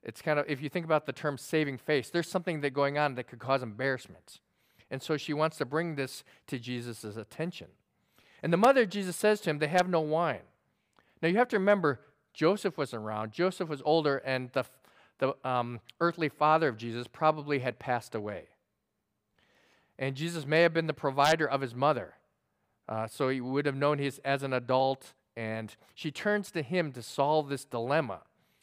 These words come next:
And our text indicates that she communicates a problem with, to Jesus with the intent that he would fix it. If you think about it, you know, oftentimes,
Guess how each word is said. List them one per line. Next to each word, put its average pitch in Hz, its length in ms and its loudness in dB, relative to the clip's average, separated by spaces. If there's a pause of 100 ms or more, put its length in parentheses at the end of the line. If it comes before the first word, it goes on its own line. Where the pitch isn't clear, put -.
(240)
And 147 120 0
our 151 80 4
text 247 340 2
indicates 202 440 0
that 170 100 0
she - 120 -10
communicates 190 600 -2
a 170 40 -2
problem 180 380 4 (380)
with, 165 340 -2
to 202 160 -4
Jesus 151 460 -2
with 151 100 -4
the 143 80 -4
intent 160 480 -2 (420)
that 135 200 0 (340)
he 135 80 -4
would 131 160 -4
fix - 300 -4
it. - 300 -20 (800)
If 135 100 -6
you 147 80 -4
think 185 220 -4
about 147 300 4
it, - 220 -4
you 151 100 -2
know, 139 140 4
oftentimes, 147 840 0